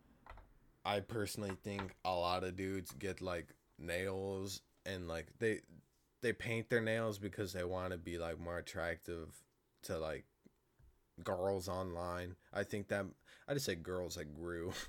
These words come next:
<laughs> Damn. But, uh, I feel to an extent that's kind of a thing.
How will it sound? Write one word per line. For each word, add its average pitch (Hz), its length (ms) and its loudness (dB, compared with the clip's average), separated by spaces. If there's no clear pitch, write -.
<laughs> - 440 0
Damn. 92 440 4
But, 107 260 4
uh, 95 260 4
I 127 100 6
feel 165 540 8
to 156 160 6
an 123 60 6
extent 113 460 2
that's 110 160 0
kind 113 220 4
of 110 100 2
a 110 40 2
thing. 107 460 0